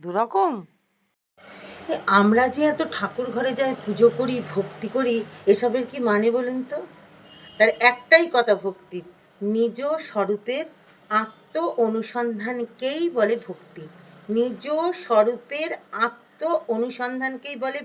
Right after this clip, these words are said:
ভক্তি। আর সেই ভক্তি করতেই আমরা ঠাকুর ঘরে যাই। ঠাকুর ঘরে যাই ক মিনিট, কতক্ষণ, কিন্তু ওইখানে যে পজিটিভনেস, সেটাকেই আমাদের মধ্যে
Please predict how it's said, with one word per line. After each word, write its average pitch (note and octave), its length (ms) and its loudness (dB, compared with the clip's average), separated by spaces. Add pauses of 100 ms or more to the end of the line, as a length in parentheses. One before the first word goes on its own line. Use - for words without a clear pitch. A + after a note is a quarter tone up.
ভক্তি। G3+ 380 -4 (320)
আর - 40 -18
সেই F#3 160 -4 (100)
ভক্তি A#3 320 0
করতেই C#4+ 360 0
আমরা A3+ 240 0
ঠাকুর F3+ 340 -12
ঘরে D#3+ 260 -6
যাই। D#3 180 -10 (300)
ঠাকুর E4 320 -10
ঘরে E4 180 -4
যাই E4+ 140 -4
ক D#4+ 240 4
মিনিট, D4 280 -6 (120)
কতক্ষণ, D4 580 0 (420)
কিন্তু G#3 380 -4 (360)
ওইখানে F4 460 0
যে F4+ 140 -2 (100)
পজিটিভনেস, C4 800 2 (380)
সেটাকেই G3+ 480 -6
আমাদের G3+ 400 0
মধ্যে G#3 300 -6